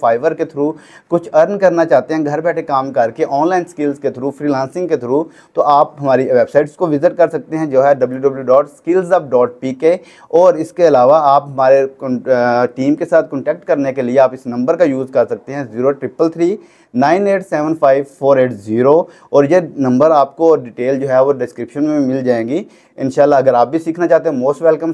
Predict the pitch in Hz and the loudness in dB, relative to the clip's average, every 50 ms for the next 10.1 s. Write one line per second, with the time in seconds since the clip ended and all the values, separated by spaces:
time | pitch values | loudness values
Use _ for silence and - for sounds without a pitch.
0 | 165 160 - 143 147 143 151 151 143 - 143 143 139 135 135 131 - - _ _ | -8 -8 -6 -4 0 2 2 2 2 0 -6 -4 -4 -4 -4 -6 -10 -18 _ _
1 | _ _ - - - 110 107 _ _ _ _ _ _ _ - 120 113 - - 139 | _ _ -20 -20 -20 -20 -20 _ _ _ _ _ _ _ -10 -10 -10 -10 -10 -6
2 | 143 151 151 143 147 143 131 113 110 104 107 110 123 143 147 143 139 139 143 135 | -4 0 2 4 4 4 2 0 -2 0 0 2 2 0 -2 -2 -2 0 0 0
3 | 131 - 131 120 131 147 147 147 143 117 107 120 139 185 175 - 160 147 127 131 | 0 -2 -6 -6 -4 -4 -4 -4 -6 -6 -6 -6 -6 -6 -4 0 0 0 0 0
4 | 123 - - 143 139 139 147 175 - - _ _ _ _ _ - 139 143 135 135 | -6 -10 -10 -8 -6 -6 -6 -6 -8 -10 _ _ _ _ _ 0 2 2 2 2
5 | 131 131 131 131 139 139 135 123 120 120 120 117 135 123 117 117 143 139 - - | 2 0 0 0 -2 -4 -2 0 2 0 0 2 0 -2 0 0 -4 -6 -4 -4
6 | 143 143 180 185 185 180 175 165 151 143 143 139 143 - 147 139 131 131 135 135 | -6 -4 -4 -2 0 0 0 0 0 0 -2 0 0 2 2 4 4 2 0 -4
7 | 135 135 131 127 131 135 127 127 120 117 110 110 - 123 120 127 113 - 113 113 | -6 -4 -6 -6 -6 -6 -6 -4 -4 -6 -6 -8 -10 -6 -6 -6 -4 -4 -4 -4
8 | 110 - 117 110 117 113 101 113 107 104 104 - 131 123 110 - - 123 120 107 | -4 -4 -6 -6 -6 -4 -4 -2 -2 -2 -2 0 0 0 0 0 -4 -8 -8 -6
9 | 110 107 104 110 113 107 - 151 170 160 - - 123 107 95 - - 98 92 _ | -6 -8 -8 -8 -10 -4 -4 -4 -4 -2 -2 -2 -2 -2 -2 -6 -12 -12 -14 _
10 | _ | _